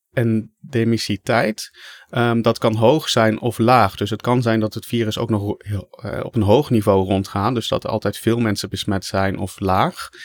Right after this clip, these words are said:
Ja, je krijgt het later lager door veel vaccinatie. Maar het heeft niet zoveel te maken, eh, met hoe ernstig de ziekte is. Eh, dus er zijn ziektes die ook endemisch zijn. Eh,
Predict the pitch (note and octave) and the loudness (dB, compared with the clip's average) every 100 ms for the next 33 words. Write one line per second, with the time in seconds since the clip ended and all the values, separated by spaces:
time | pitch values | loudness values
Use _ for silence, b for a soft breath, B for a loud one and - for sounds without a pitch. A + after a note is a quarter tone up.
0 | B - F#2 A#2+ A#2+ A2+ A2 G#2+ G#2 G2+ | B -2 0 2 2 0 2 2 2 -4
1 | - A#2+ A#2 A#2 - G2 F#2+ G2+ G2 A2+ | -4 2 4 2 2 0 2 0 2 2
2 | G#2+ G#2 G2 G#2 F#2+ G2+ - B2+ D#3+ - | 2 2 0 -2 0 -2 -2 -4 -4 -8
3 | B B B B B - A#2 A#2+ - - | B B B B B 0 4 4 2 0
4 | A2+ A#2 B2+ - A#2+ A#2 A2 A2+ A2 G#2+ | 2 4 2 2 2 2 2 2 4 2
5 | - A2 - - - A2 G#2 G#2 G#2+ A#2 | 2 0 -2 -18 -10 -8 -6 -6 -4 -2
6 | A2 A#2 A2+ A#2 B2 - - - F#2+ F#2 | 2 2 4 4 2 0 -6 0 2 2
7 | G2 - - D#2+ D2+ - - _ _ B | 0 0 0 0 -2 -8 -14 _ _ B
8 | B B B B G2+ G2 G#2 G2 - A#2 | B B B B -2 0 0 0 0 2
9 | A2 A#2 A2+ - - - A#2 - G2+ - | 4 4 4 0 -8 -4 -4 0 -2 0
10 | G#2 A2+ A#2 - G#2 G2 F#2+ F#2 - G2+ | -2 0 0 2 2 4 4 2 0 0
11 | F2+ G#2 F3+ F3+ - G2+ F#2 F#2 | 0 2 0 -2 -10 -8 -6 -6